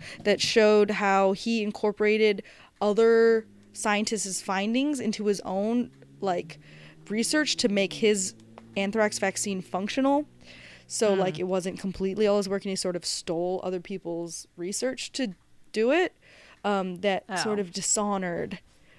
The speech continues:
Speaker 1: the great scientist. So that one, I feel like
Speaker 2: That one's pretty good.
Speaker 1: the lost thing is discovered, hidden for many centuries. People didn't know bacteria was a thing.
Speaker 2: Yeah, no, okay. That one's good.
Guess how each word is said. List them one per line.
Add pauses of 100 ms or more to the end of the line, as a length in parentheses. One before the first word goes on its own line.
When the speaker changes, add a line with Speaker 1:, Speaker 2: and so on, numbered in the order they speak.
(140)
Speaker 1:
the
great
scientist. (520)
So
that
one, (180)
I
feel
like (200)
Speaker 2:
That
one's
pretty
good. (500)
Speaker 1:
the
lost
thing
is
discovered,
hidden
for
many
centuries.
People
didn't
know
bacteria
was
a
thing. (600)
Speaker 2:
Yeah,
no,
okay. (220)
That
one's
good.